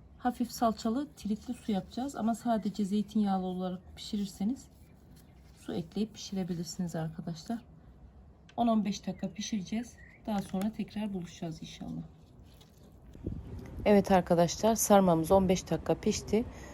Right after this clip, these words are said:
Daha sonra ister sıcak ister soğuk servis yapabilirsiniz. Çok lezzetli, şifalı bir sarma oldu.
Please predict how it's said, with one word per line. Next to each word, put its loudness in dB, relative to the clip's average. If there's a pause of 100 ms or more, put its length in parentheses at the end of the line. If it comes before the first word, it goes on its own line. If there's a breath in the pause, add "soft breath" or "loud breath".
(220 loud breath)
Daha 12
sonra 4
ister 6
sıcak 2
ister 6
soğuk 4
servis 2
yapabilirsiniz. 2 (380 loud breath)
Çok 2
lezzetli, 6
şifalı 6
bir 6
sarma 6
oldu. 4